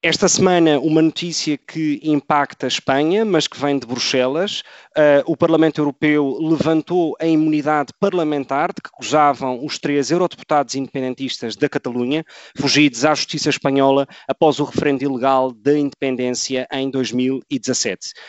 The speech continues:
Entre eles está o ex-presidente da comunidade autónoma, Carles Puigdemont. Ahm, os trâmites para a extradição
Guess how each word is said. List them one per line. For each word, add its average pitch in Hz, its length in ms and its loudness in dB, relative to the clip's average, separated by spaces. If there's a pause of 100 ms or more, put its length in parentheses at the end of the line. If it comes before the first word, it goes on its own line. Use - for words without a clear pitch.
(100)
Entre 147 300 4
eles 156 140 6
está 139 520 2
o 143 220 2
ex-presidente 135 800 0 (340)
da 127 80 0
comunidade 113 420 0
autónoma, 151 540 2 (240)
Carles 135 480 2
Puigdemont. 113 540 -4 (500)
Ahm, 127 520 0
os - 180 -4
trâmites 151 420 2
para 151 140 0
a - 20 -4
extradição 135 720 -2